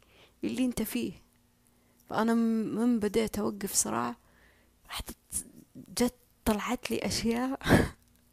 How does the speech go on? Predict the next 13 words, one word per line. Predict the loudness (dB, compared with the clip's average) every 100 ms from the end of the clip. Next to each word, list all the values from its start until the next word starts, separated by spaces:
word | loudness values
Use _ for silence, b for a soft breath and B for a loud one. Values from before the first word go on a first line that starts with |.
| _ _ _ _ _ _ _ _ _ -18 B B B B B _ _ _ _ -20 _ -20 _ _ _ _ _ _ _ -20 -20 -20 _ -6 -6 _ _ _ _ _ -2
آه، | -2 -2 -6 -10 B -10 -6
قلت | -4
فيها: | -6 -6 -6 -6 -8 -12 _ -10
"اللهم | -4 -2 -2 -4
إني | -6 -6 -6
لا | -4
أسألك | 0 0 0 -8 -12
رد | -14 -12
القضاء، | -14 -12 -16 -14 -16 _ _ _ _ _ _ _ -6
ولكني | -4 -4 -6 -8 -8 -8 -8
أسألك | -4 -4 -4 -8 -10
اللطف | -10 -8 -8 -10
فيه". | -8